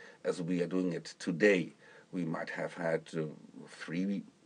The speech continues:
tournaments, uh, a year or something like that. Uh, we didn't cover all the tour like we are doing now.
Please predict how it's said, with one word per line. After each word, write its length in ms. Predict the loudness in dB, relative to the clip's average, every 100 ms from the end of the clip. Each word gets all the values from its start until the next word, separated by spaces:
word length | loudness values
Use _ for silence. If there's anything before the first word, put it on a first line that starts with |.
| -18
tournaments, 720 | -6 -2 2 2 2 0 -2
uh, 460 | -2 0 0 0 -2 -2
a 40 |
year 340 | -4 2 6 6
or 140 | 4
something 420 | -2 -6 -4 -2
like 300 | -2 -2 -2
that. 280 | 4 6 4 -2 -18 -16 -16 -6 2
Uh, 220 | 4 4
we 200 | 2 0
didn't 260 | 0 0 0
cover 280 | 0 4 6
all 400 | 6 8 8 8
the 120 | 4
tour 280 | 0 4 4
like 300 | 6 2 2
we 180 | 4 4
are 80 |
doing 400 | 4 2 0 0
now. 420 | 2 4 6 6